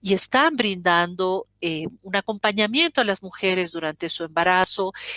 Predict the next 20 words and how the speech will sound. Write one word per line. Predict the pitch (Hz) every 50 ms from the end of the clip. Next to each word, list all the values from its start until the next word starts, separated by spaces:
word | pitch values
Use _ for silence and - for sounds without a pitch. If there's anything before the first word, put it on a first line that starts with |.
| - - - -
y | 226
tienen | - - - 269 294 302 311 302 262
mucho | 233 226 269 330 339 - - 269
que | - 220
aportar | - - 202 190 - _ - 185 175 175 180 180 -
y | - 180 185
enseñar | 175 170 165 - - 165 165 175 190 196 196 190 190 190 - -
a | - 170
las | 156 156 151
parteras | - - 156 - - - 165 165 160 160 156 -
profesionales | - - 160 - - 202 - - - - 208 262 269 240 226 214 202 190
y | 190
a | 180
los | 170 170 - -
equipos | 175 - - 185 - - 175 -
de | 170 156
salud | - - 160 156 160 170
que | - -
estén | 165 - - - 170 170 175 - - - - - - - _ _ _ -
dispuestos | 180 180 - - - - 185 180 175 170 - - - 180 180 -